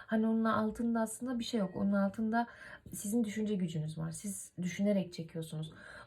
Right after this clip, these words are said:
O yüzden de genelde bu işaretler, eee, odaklanmadığımız zamanlarda dikkatimizi çeken şeyler aslında ener-, şey oluyor, hmm, mesaj oluyor.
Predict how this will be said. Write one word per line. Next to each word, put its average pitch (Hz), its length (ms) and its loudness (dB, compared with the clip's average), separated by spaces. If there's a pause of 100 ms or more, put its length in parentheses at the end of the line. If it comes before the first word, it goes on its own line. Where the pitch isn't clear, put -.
(180)
O 240 120 8
yüzden 208 360 2
de 175 40 -2
genelde 226 480 4
bu 226 140 -2
işaretler, 220 720 -2 (340)
eee, 196 320 6
odaklanmadığımız 208 1000 4
zamanlarda 160 840 0
dikkatimizi 190 680 0
çeken 180 480 0 (560)
şeyler 175 580 4
aslında 165 400 -2
ener-, 160 300 -4
şey 170 180 -2
oluyor, 156 300 -2 (160)
hmm, 165 420 4 (280)
mesaj 175 360 2
oluyor. 160 300 -2